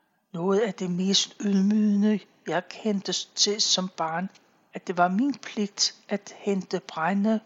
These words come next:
i en spånkurv på kommunens brændselsudsalg og skulle stå der i kø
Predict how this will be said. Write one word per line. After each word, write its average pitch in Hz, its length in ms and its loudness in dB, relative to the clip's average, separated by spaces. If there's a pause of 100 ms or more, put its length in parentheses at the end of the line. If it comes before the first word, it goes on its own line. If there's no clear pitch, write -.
(440)
i 208 200 -4
en 185 220 -2
spånkurv 180 920 -4 (500)
på 240 120 -4
kommunens 208 840 0
brændselsudsalg 175 1400 2 (460)
og - 80 -4
skulle 190 400 0
stå - 240 -4 (120)
der 226 240 2
i 214 200 -8
kø 202 420 -4